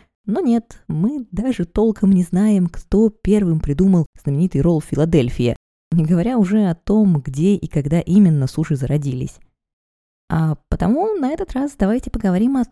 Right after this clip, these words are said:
том, какой путь суши прошли, прежде чем приобрести классический вид комочка вареного риса с рыбой,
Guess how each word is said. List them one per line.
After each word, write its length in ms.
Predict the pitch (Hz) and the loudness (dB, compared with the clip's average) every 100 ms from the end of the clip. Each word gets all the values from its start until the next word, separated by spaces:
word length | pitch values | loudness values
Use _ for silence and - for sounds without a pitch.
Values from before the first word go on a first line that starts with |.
| _ | _
том, 320 | 208 220 220 | 0 2 2
какой 480 | 214 233 - - 262 | 0 -4 -4 -2 -2
путь 320 | - 330 330 | -2 -2 -2
суши 360 | - - 233 - | -2 -8 -8 -6
прошли, 520 | - 240 233 196 202 | -4 -4 -4 -4 -4
прежде 480 | 196 - 165 180 175 | -2 -4 -2 -2 -4
чем 240 | - 180 | -4 -4
приобрести 600 | - 160 160 156 - - | -2 0 0 -2 -6 -8
классический 1000 | 202 - 208 208 - 277 - 247 - 226 | -10 -6 -6 -6 -8 -10 -8 -10 -6 -2
вид 240 | 208 214 - | -2 -2 -6
комочка 600 | - 170 175 165 - 156 | -4 0 0 -2 -6 -4
вареного 420 | 151 151 143 139 | 0 0 0 0
риса 280 | 139 143 - | -2 -4 -8
с 80 | - | -6
рыбой, 440 | 240 247 226 214 | -2 2 4 4